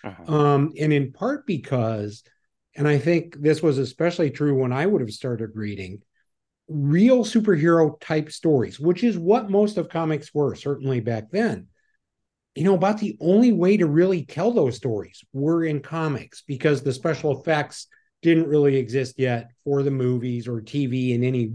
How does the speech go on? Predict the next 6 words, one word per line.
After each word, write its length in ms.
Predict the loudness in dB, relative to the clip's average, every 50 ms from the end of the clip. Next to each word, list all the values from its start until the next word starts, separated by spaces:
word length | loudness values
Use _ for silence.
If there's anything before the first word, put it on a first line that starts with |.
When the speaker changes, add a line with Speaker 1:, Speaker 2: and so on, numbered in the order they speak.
| -6
Speaker 2:
really, 540 | -4 -2 0 0 0 0 0 0 0 -2 -2
truly 560 | -6 -8 -4 2 2 4 4 4 0 -2 -4
convincing 600 | -6 -8 -8 -8 -6 -6 -8 -6 -6 -8 -6 -4
manner. 560 | -4 -2 -2 -2 -4 -4 -6 -8 -10 -14 -16 -20 _ _ _ _ _ _ _ _ -20 _ _ -2
And 160 | 0 0 0
so 400 | 4 4 4 6 6 4 2 -4